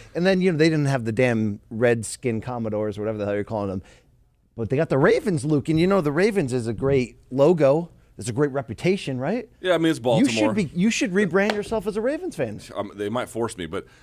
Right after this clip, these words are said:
Speaker 2: the real reason it's up here is, A, B C put it up here. And the second reason is they didn't have any Commanders trophies in here. Or, not trophies, excuse me, helmets. I don't, I think they have the helmet of every team but the Commanders.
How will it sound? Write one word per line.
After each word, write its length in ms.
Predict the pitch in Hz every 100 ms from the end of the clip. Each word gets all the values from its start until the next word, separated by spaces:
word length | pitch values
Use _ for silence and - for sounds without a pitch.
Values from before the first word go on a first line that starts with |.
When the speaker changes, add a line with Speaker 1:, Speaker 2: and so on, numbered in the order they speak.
| _ -
Speaker 2:
the 120 | 131
real 200 | 139 170
reason 260 | 147 120
it's 100 | 110
up 120 | 110 107
here 120 | 98
is, 120 | 90
A, 240 | 113 107
B 180 | 90 101
C 180 | 92 98
put 200 | 90 90
it 80 | 76
up 120 | 73
here. 260 | - 71 80 _ _ _ -
And 100 | 107
the 60 |
second 240 | 117 147 131
reason 260 | 110 104
is 120 | 98 95
they 120 | 127
didn't 200 | 127 110
have 200 | 120 104
any 120 | 107
Commanders 500 | 117 107 113 110 101
trophies 400 | - 123 104 101
in 80 | 104
here. 180 | 110 92 - -
Or, 140 | 127 120
not 160 | 135 -
trophies, 200 | 127 110
excuse 200 | 117 107
me, 100 | 92
helmets. 320 | 131 110 98
I 80 | 120
don't, 180 | 151 190 - - 117
I 100 | 131
think 200 | 190 196
they 120 | 175
have 200 | 156 151
the 80 | 131
helmet 320 | 123 131 117
of 180 | - 107
every 340 | 95 117 117 120
team 320 | 113 117 120
but 160 | 101
the 80 | 101
Commanders. 560 | - 92 82 78 64